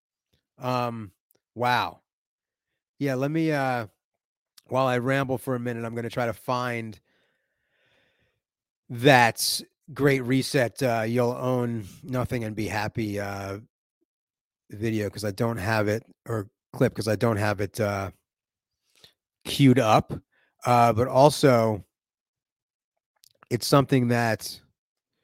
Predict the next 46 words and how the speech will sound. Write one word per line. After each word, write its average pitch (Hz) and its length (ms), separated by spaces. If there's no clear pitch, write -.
was 123 240
removed 123 560
and 113 100
was 107 160
found, 120 240
it 120 360
was 113 120
only 123 160
found 120 300
now 107 220
in 101 80
the 101 80
web 110 200
archive. 107 600
Um, 101 460
but 113 60
let 110 100
me 110 80
see 107 160
if 101 120
I 101 100
can 95 120
find 101 260
it. 101 40
I 101 60
think 104 220
I'm 101 160
going 101 260
to. 104 240
Wow, 123 300
what 135 240
an 127 60
interesting 123 420
piece, 127 320
right, 117 240
you 123 120
guys? 135 480
Um, 120 420
I 120 100
hope 160 180
you 151 60
guys 127 220
are 120 60
enjoying 113 320
me, 104 140
uh, 107 160